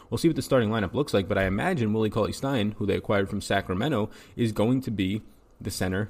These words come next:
today, and then that pushes Draymond Green to the four, and then that really ru-, ruins Glenn Robinson the third's value. Glenn Robinson the third had a really good game when Draymond went off 'cause he was playing at the four. Now him playing at the three, you're relying on a young player's shot, right? Making his,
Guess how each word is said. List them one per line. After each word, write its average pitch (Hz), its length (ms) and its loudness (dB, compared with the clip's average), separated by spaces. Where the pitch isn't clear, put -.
today, 87 340 -2
and 107 80 2
then 95 80 2
that 87 160 -2
pushes 95 280 -2
Draymond 92 360 0
Green 95 220 0
to 98 100 -2
the 90 60 0
four, 135 340 4
and 107 100 2
then 110 80 2
that 95 180 0
really 151 280 4
ru-, 117 340 2
ruins 110 320 4
Glenn 110 240 0
Robinson 101 400 0
the 98 80 -2
third's 98 300 0
value. 92 420 -2
Glenn 117 140 0
Robinson 117 320 0
the 104 80 -2
third 117 160 0
had 101 100 0
a 95 40 2
really 127 240 2
good 98 160 0
game 90 180 0
when 92 140 0
Draymond 87 300 0
went 87 140 -2
off 101 200 -2
'cause 107 120 -2
he 101 60 0
was 95 80 -2
playing 104 220 -2
at 101 80 -4
the 98 80 -6
four. - 340 0
Now 101 180 0
him 113 180 2
playing 107 220 -2
at 95 100 -6
the - 60 -6
three, 151 300 2
you're 104 120 4
relying 104 360 2
on 95 120 0
a 92 200 -2
young 127 300 2
player's 117 340 2
shot, - 460 -2
right? 110 240 0
Making 107 280 0
his, 95 440 -2